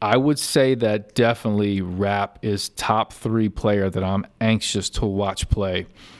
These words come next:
in this Bearcat basketball program. Uh, next player I wanna talk about is, uh, Victor. Uh, Victor Lakin. Hopefully I'm saying that right. Uh, I could, it could be Lakin. I, I,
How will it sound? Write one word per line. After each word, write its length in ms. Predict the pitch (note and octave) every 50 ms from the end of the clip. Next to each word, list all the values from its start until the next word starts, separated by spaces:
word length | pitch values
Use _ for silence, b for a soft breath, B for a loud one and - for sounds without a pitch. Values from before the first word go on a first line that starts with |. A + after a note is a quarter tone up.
| B B
in 80 | B G2+
this 140 | F#2+ F2+ -
Bearcat 480 | - G2+ F#2+ F#2 - - F#2+ G2 -
basketball 480 | - G2 F#2 F#2 - - F#2+ F#2+ F2+ F2+
program. 680 | - - - F2+ F2+ F2+ F#2+ F#2 F2+ F#2 F#2 F2+ F#2+ - _ _ - - - _ _ _ _ _ _ - - - - - -
Uh, 340 | B2+ A#2+ A#2 A2+ A2+ A2+ - B B B B
next 260 | B D3+ F#3 F#3+ -
player 420 | - - F3+ D#3 D3+ D3 C#3 C#3 - -
I 100 | - B2+
wanna 160 | B2+ A#2+ A#2+
talk 320 | - - C#3 A#2 A#2 -
about 440 | A#2 G#2 A#2 A2 G#2+ A2 - - -
is, 400 | - A#2 G#2+ G#2+ G#2+ G#2 F#2+ F#2+
uh, 380 | G#2 G2 G2 F#2+ F#2+ F#2+ F#2 F2+ B B B B B
Victor. 640 | A2 G#2 G#2+ C3+ C#3 - - A2 G2+ G2 G#2+ A#2+ - - - - - - - B B B B B B B B
Uh, 320 | - A2+ G#2+ G#2 G#2 G2+
Victor 720 | G2+ F#2 G2 A2 C#3 C#3+ - - D3+ C#3+ C3+ B2+ B2 - - _ _ -
Lakin. 760 | - A2 G2+ G#2 A2 B2 B2 - - A#2 G#2 G#2 A2 B2 B2 - B B B B
Hopefully 320 | - - G#2 - - A2 G#2+
I'm 100 | A2 -
saying 280 | - A#2+ A2 G#2+ G#2
that 200 | A2 A2+ A2 F#2+
right. 320 | - G2 F#2+ G2+ G#2 - - B B B B B B B B B -
Uh, 540 | G#2+ G#2 G2+ G2+ G2+ G2 G2 G2 G2 G2 -
I 80 | - G2+
could, 180 | - - A2+ G#2
it 80 | G#2+ -
could 140 | - G#2
be 100 | G#2+ G#2
Lakin. 720 | G2+ G2+ G2+ G#2 G#2+ - - - G2 F#2+ G2 G2+ F#2+ - - -
I, 140 | G#2 G2+ F#2+
I, 220 | F2+ - - -